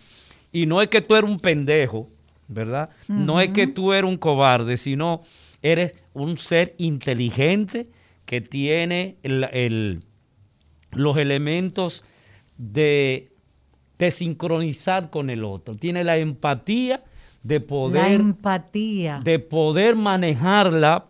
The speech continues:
Speaker 1: en beneficio tuyo.
Speaker 2: Hay gente que nacen con eso de forma natural,
Speaker 1: Sí,
Speaker 2: ¿verdad?
Speaker 1: sí.
Speaker 2: Pero hay gente que no lo saben manejar.
Speaker 1: Definitivamente.
Speaker 2: ¿Se aprende?
Speaker 1: Se aprende. Pero fíjate, aquí hay otro problema.
Speaker 2: ¿Cuál?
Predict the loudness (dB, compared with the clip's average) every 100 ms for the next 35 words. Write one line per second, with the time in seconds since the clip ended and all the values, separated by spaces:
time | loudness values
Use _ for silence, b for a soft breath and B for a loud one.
0 | -4 -2 2 2 2 0 -2 -2 -4 -6
1 | -6 -8 -8 -14 _ -6 -4 -6 -8 -8
2 | -8 -8 -10 -6 -4 -4 -6 -6 -6 -6
3 | -4 -4 -4 -6 -6 -6 -6 -2 -2 -2
4 | -6 -8 -8 -10 -12 _ _ _ -4 0
5 | 0 0 0 -2 -2 -2 -2 -6 -6 -6
6 | -6 -6 -2 -2 -2 -6 -6 -6 -8 -8
7 | -2 0 0 0 0 0 -4 -8 b b
8 | -8 -6 -4 -4 -2 -2 -4 -6 -12 B
9 | B B B B _ _ _ 0 0 0
10 | 0 0 0 0 -2 -2 0 0 -2 0
11 | -4 -2 -2 0 -2 -2 -4 -8 -16 -6
12 | -4 -4 -8